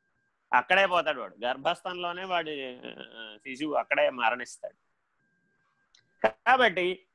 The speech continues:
కామము అన్నది ఎక్కడి నుంచి మొదలైందయ్యా? ప్రథమ శ్వాసతో మొదలైంది.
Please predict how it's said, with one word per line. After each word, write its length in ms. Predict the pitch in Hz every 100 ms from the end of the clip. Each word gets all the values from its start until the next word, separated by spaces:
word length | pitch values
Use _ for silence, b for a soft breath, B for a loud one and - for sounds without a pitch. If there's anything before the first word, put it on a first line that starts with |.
| _
కామము 560 | 135 147 226 269 233 226
అన్నది 280 | 208 202 180
ఎక్కడి 180 | 165
నుంచి 140 | 185 185
మొదలైందయ్యా? 800 | 170 165 156 127 110 104 123 104
ప్రథమ 580 | - 107 117 160 190 220
శ్వాసతో 680 | - 180 160 151 147 151
మొదలైంది. 920 | 156 127 113 101 90 87 98 101 82